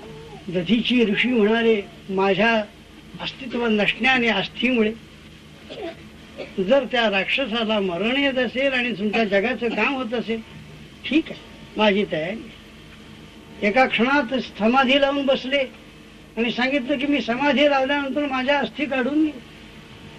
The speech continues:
त्याप्रमाणे समाधी लावली. इंद्राने त्यांचं बाकीचं काढून त्या अस्थी घेतल्या, हाडं, त्याचं वज्र बनवलं, त्याचं काम झालं, भाग सोडा.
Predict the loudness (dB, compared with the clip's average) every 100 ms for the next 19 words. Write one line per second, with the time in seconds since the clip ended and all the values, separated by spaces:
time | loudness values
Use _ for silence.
0 | -4 -2 2 2 4 2 2 4 4 6
1 | 4 4 0 -4 -8 -16 -20 -2 0 2
2 | 2 2 2 2 2 2 0 0 -2 -2
3 | 0 0 2 2 0 0 -2 -2 0 2
4 | 2 0 -2 -2 -2 -4 -6 -10 -20 -20
5 | -20 -20 -6 -4 2 2 2 2 2 2
6 | 0 -2 -2 -2 -4 -4 -6 -6 -2 0
7 | 2 0 -2 -2 -6 -4 -6